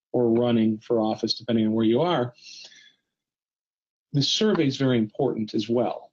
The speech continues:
uh, as a formal mechanism. Sure, if you wanted to do a candidate forum, that's awesome, but the survey too, because as a five oh one C three organization, either independently, because you are postured towards, uh, supporting the library,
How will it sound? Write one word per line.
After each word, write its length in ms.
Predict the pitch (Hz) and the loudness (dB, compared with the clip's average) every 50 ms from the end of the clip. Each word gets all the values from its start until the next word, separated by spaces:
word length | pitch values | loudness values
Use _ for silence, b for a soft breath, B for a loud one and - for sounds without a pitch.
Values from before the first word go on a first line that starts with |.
| _ - | _ -4
uh, 120 | - 123 120 | -2 -2 -2
as 200 | - 131 131 123 | 0 -2 -2 -2
a 60 | 123 | -4
formal 460 | - - - 160 143 139 139 123 120 | -6 -4 -2 0 0 2 2 2 2
mechanism. 520 | 117 113 104 - 113 107 101 - - - | 0 0 0 -2 -4 -4 -4 -6 -10 -10
Sure, 320 | - - - 180 160 143 131 | -10 -4 -2 0 2 2 0
if 200 | - - 131 - | -2 -4 -4 -2
you 80 | 147 | 0
wanted 160 | 151 156 156 147 | 0 0 0 0
to 60 | 135 | 0
do 120 | 139 135 | 0 -2
a 40 | 123 | -2
candidate 460 | - - 156 156 156 139 123 113 - - | 0 -2 -2 0 2 2 0 0 -2 -4
forum, 420 | - 190 202 196 165 135 117 113 | 0 2 2 2 2 2 2 2
that's 180 | 117 123 120 - | 0 0 0 -2
awesome, 380 | 127 127 131 123 - 110 104 104 113 135 - | -2 -2 -2 -2 -4 -6 -8 -10 -18 -6 -4
but 240 | 147 139 135 - _ _ _ | -2 -2 -2 -6 _ _ _
the 120 | - - | -6 -6
survey 580 | - - - - - - 202 202 170 160 151 131 | -6 -8 -6 -4 -2 0 0 0 0 0 -2 -2
too, 320 | 123 - - 170 156 127 | -4 -2 0 2 2 2
because 400 | 110 113 113 - 147 135 127 - | 2 0 -4 -2 -2 -2 -2 -2
as 220 | - 151 135 123 | -4 -4 -2 -2
a 40 | 127 | -4
five 240 | 123 - 175 175 165 | -4 -2 -4 -2 0
oh 60 | 170 | 0
one 100 | 160 147 | 0 0
C 160 | 139 - - | 0 -2 -2
three 280 | 113 - - 196 185 170 | -4 -4 0 2 2 2
organization, 580 | 151 123 120 113 104 110 107 104 104 - 123 127 | 4 2 0 0 0 0 -2 -2 -2 0 0 0
either 220 | 135 135 139 - | 2 2 0 0
independently, 960 | - 160 160 160 151 - - - 185 185 175 165 - 123 113 107 107 139 131 _ _ | 0 0 0 0 -4 -4 -4 -2 0 0 0 0 0 0 0 0 0 -2 -4 _ _
because 480 | - 131 127 - 165 165 165 160 - - | -4 -4 -4 -2 0 0 0 0 0 0
you 140 | 156 151 147 | 2 2 2
are 180 | 135 123 123 - _ _ _ _ | 2 0 -2 -6 _ _ _ _
postured 680 | - - - 170 175 175 - - - 151 135 131 135 - | -16 -8 -4 -4 -2 -2 -2 0 0 0 2 0 -2 -6
towards, 420 | - - 147 139 135 135 - - - _ _ - | -2 -2 0 0 0 -2 -6 -12 -14 _ _ -2
uh, 240 | 127 120 117 117 | 0 2 2 0
supporting 400 | 113 - - 123 117 156 147 135 | 0 0 -4 -2 -2 0 0 2
the 80 | 123 120 | 2 2
library, 460 | 143 160 156 156 127 110 110 113 B | 2 0 0 0 2 2 0 0 B